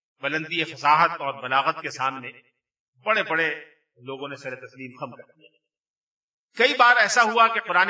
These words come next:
مجید لوگوں نے سنا، بڑے بڑے مخالفین نے سنا، اور بڑے سے بڑے مخالفین اس کی زور بیان کا، اس کی قوت کا اور اس کا جو چارم ہے،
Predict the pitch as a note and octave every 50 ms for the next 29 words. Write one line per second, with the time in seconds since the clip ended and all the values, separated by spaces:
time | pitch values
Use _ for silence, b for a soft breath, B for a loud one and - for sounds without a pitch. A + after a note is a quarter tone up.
0 | G3 F#3+ F#3 D#3+ F#3 A3 B3 A#3 B3 A#3+ _ _ _ _ _ _ _ _ _ _
1 | _ _ _ _ _ _ C#3 C#3 D3+ D#3+ D#3 F3 E3+ D#3+ D3+ - G3 G3 G#3 G#3+
2 | G#3 G#3+ - _ _ _ _ _ - A3 A3 G3 - - F3+ E3 D#3 D#3 - E3
3 | D#3 D#3+ D#3+ D#3 E3+ D#3 D#3+ C#3+ C#3+ - F3+ G3 G#3+ G#3 G#3+ G#3 G#3+ _ _ _
4 | _ _ _ _ _ _ _ D#3 D#3 D#3+ D#3 D#3+ D#3 A#3 B3+ B3+ A3 A3+ G#3 F3+
5 | D#3 F#3+ G#3+ A3+ G#3+ A3+ G#3 - - E3 E3+ F3 E3+ E3 F3 G3+ A3 A3+ A3 A3+
6 | - _ _ _ _ _ _ _ _ _ _ _ _ _ F#3 F#3 F#3 - - -
7 | G3+ G#3 G3 F3 D#3+ E3+ - _ _ _ _ _ _ _ _ _ _ _ _ _
8 | _ _ _ _ - - E3+ G3 F#3 F#3 D3+ D3+ D3+ E3 F#3+ G#3 G3 G3+ D#3 D3+
9 | D3+ D3+ - _ _ _ _ _ _ _ _ _ _ - D#3 D#3+ D#3 D#3 D#3+ D#3+
10 | D#3+ G3 A#3 B3 A#3 A3+ A3+ - A#3 E3 E3+ E3 E3 D#3+ E3 _ _ _ _ _
11 | _ _ _ _ _ _ _ _ - D#3 E3 E3+ E3+ E3+ F3 E3+ D#3+ - - -
12 | F3+ F3 - D3+ D3+ D#3 - - G3 F#3+ A3 A#3 A3 G3+ C#3+ C#3 B2+